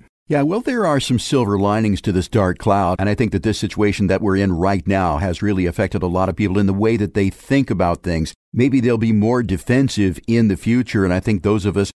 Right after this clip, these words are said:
who are most affected by this will make some permanent changes in the way that they invest and maybe even in the way that they live their lives, the way they shop, the way they consume things. And, uh, you know, as I said, uh, this is not a good thing, but I think there can be some positives that come out of it,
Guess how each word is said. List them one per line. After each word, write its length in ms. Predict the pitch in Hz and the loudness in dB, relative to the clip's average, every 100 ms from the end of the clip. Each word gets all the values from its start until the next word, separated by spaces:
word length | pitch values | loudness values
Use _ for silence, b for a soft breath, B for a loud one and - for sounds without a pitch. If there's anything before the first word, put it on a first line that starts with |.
| _ | _
who 120 | - 117 | -2 0
are 160 | 92 92 | 2 2
most 420 | 95 117 175 - | 2 2 0 -4
affected 500 | - 110 101 101 82 | -2 0 0 -2 -2
by 280 | 98 113 120 | 0 2 2
this 320 | 95 87 - | 0 -2 -2
will 140 | 92 | 0
make 280 | 92 98 - | 2 0 -2
some 240 | - 101 | -2 -2
permanent 500 | 92 131 131 113 98 | 0 0 0 0 -2
changes 680 | - 151 143 139 95 90 - | -4 0 2 2 2 0 -2
in 240 | - 107 98 | 0 2 2
the 80 | 92 | 2
way 240 | 98 101 | 2 0
that 200 | 90 82 | 0 -2
they 160 | 95 85 | 0 0
invest 580 | 80 73 107 135 135 | 0 0 0 0 -2
and 160 | 90 73 | -4 0
maybe 240 | 95 104 95 - | 0 2 0 0
even 240 | 101 95 | -2 0
in 180 | 90 98 | 2 2
the 60 | 85 | 2
way 240 | 87 92 | 2 0
that 160 | 87 76 | -2 -2
they 120 | 92 | -4
live 260 | 85 98 95 | 0 0 0
their 160 | 90 | 0
lives, 420 | 85 85 101 113 95 | 0 0 0 -2 -4
the 80 | |
way 180 | 80 92 | -2 0
they 140 | 82 76 | 0 -2
shop, 440 | - 117 107 - | -4 -2 -2 -2
the 80 | 85 | -2
way 180 | 87 87 | 0 0
they 100 | 82 | -2
consume 480 | 85 80 120 123 | -4 -2 0 0
things. 360 | 120 117 117 - _ - | 2 0 0 -2 _ -10
And, 340 | - 120 117 | -2 2 2
uh, 100 | 107 | 2
you 280 | - 107 104 | -2 -2 0
know, 160 | 139 127 | 2 2
as 120 | 120 | 0
I 80 | 110 | -2
said, 380 | - 143 107 101 | 0 0 0 0
uh, 280 | 69 82 92 | 0 -2 0
this 180 | 120 | -2
is 160 | 98 82 | -2 -2
not 200 | 107 127 | 0 0
a 40 | |
good 400 | 92 80 117 123 | -2 0 0 0
thing, 360 | 92 104 85 90 | -2 -2 0 0
but 120 | 87 | 0
I 100 | 90 | -2
think 240 | 90 110 98 | 0 -2 0
there 120 | 90 | -2
can 320 | - 113 110 | 0 0 2
be 160 | 98 90 | 0 0
some 180 | 95 | -2
positives 540 | 87 92 92 87 82 76 | 0 2 2 0 -4 -2
that 160 | 82 | -6
come 220 | - 95 - | -2 -2 0
out 200 | 98 107 | 0 0
of 60 | |
it, 120 | 85 | -2